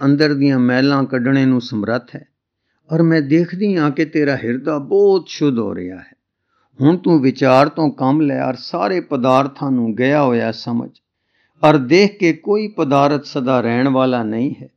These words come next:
ਕੋਈ ਸੁੱਖ ਸਦਾ ਟਿਕਣ ਵਾਲਾ ਨਹੀਂ, ਕੋਈ ਖੁਸ਼ੀ ਬਿਨਾਂ ਆਸਰੇ ਨਹੀਂ, ਅਰਥਾਤ ਨਿਰੇ ਆਪਣੇ ਆਧਾਰ ਤੇ ਨਹੀਂ। ਜੋ ਖੁਸ਼ੀ ਦੂਸਰਿਆਂ ਦੇ ਆਸਰੇ ਤੋਂ ਪ੍ਰਾਪਤ ਹੁੰਦੀ ਹੈ,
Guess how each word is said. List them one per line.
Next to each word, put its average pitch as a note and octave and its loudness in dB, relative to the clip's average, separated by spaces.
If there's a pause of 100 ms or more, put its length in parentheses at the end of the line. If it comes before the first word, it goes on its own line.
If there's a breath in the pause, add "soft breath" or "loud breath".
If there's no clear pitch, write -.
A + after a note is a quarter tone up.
(400)
ਕੋਈ E3 0
ਸੁੱਖ F#3 -2
ਸਦਾ D3 0
ਟਿਕਣ D3 -2
ਵਾਲਾ C3 0
ਨਹੀਂ, A2+ -2 (640)
ਕੋਈ G3+ 6
ਖੁਸ਼ੀ F3 -2
ਬਿਨਾਂ D3 0
ਆਸਰੇ C3 -2
ਨਹੀਂ, A2+ -2 (760)
ਅਰਥਾਤ E3 2
ਨਿਰੇ F#3 0
ਆਪਣੇ D3 0
ਆਧਾਰ A2+ -2
ਤੇ C3 -2
ਨਹੀਂ। B2 0 (580)
ਜੋ F#3+ 4
ਖੁਸ਼ੀ G3+ -4
ਦੂਸਰਿਆਂ E3 -4
ਦੇ D#3+ 0
ਆਸਰੇ C#3+ 0
ਤੋਂ D3 -6
ਪ੍ਰਾਪਤ B2+ -2
ਹੁੰਦੀ A2+ 0
ਹੈ, G#2+ -10